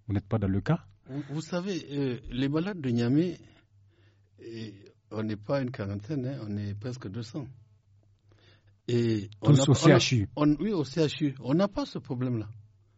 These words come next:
Speaker 2: On n'a pas le problème de médicaments. Parce que, euh, les médecins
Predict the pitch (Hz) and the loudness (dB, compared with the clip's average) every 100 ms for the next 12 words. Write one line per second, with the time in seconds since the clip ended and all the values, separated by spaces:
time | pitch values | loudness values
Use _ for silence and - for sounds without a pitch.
0 | _ _ _ 131 135 135 226 208 151 143 | _ _ _ -2 0 0 0 0 0 -2
1 | 139 202 151 123 110 - 104 104 - - | 0 0 0 -2 -2 -6 -6 -6 -8 -18
2 | _ _ _ - _ _ 143 139 208 208 | _ _ _ -20 _ _ -12 -8 -2 -2
3 | 165 - 139 131 - - - - 127 139 | -2 -4 -2 -2 -4 -16 -20 -4 -2 0
4 | 175 - 226 | -2 -2 -6